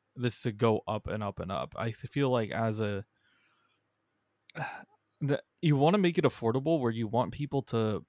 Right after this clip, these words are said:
be able to enjoy the content that you're putting out. And I understand, like, if they think, "Oh, well, it took 'em X amount of time, so we should, we should make it X price or whatever." But I do think that, like,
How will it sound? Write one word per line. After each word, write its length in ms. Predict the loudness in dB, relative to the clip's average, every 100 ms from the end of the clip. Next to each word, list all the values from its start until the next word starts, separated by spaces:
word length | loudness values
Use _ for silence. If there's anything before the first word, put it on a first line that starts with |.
| _ _ -14
be 180 | -4 0
able 200 | 0 -2
to 220 | 0 0
enjoy 800 | 0 -4 -4 -4 0 0 0 -2 -4
the 120 | -8
content 540 | -8 -6 -6 -4 -4 -4
that 100 | -6
you're 120 | -8
putting 300 | -10 -10 -8
out. 260 | -10 -10 _ _ _ _ _ -4
And 100 | 2
I 120 | 2
understand, 580 | 4 2 2 2 0 0
like, 240 | -2 -2 -4
if 400 | -4 -4 -6 -20 _ _ _ _ _ _
they 180 | -2 0
think, 240 | 0 0 4
"Oh, 180 | 6 6
well, 260 | 6 4 4
it 100 | 2
took 200 | 2 2
'em 160 | 2
X 220 | 0 0 0
amount 200 | 0 0
of 60 |
time, 320 | 0 2 2 0
so 160 | -2
we 100 | -4
should, 320 | -4 -6 -6 _ _ _ _ _ _ _
we 120 | -6
should 280 | -4 -6 -6
make 220 | -4 -2
it 100 | -2 -4
X 220 | -6 -8
price 420 | -4 -2 -2 -4
or 80 | -4
whatever." 340 | -2 -2 -4 -4
But 240 | -2 0
I 120 | -2
do 280 | -2 -2 -2
think 300 | -4 -6 -4
that, 160 | -4 -4
like, 300 | -6 -8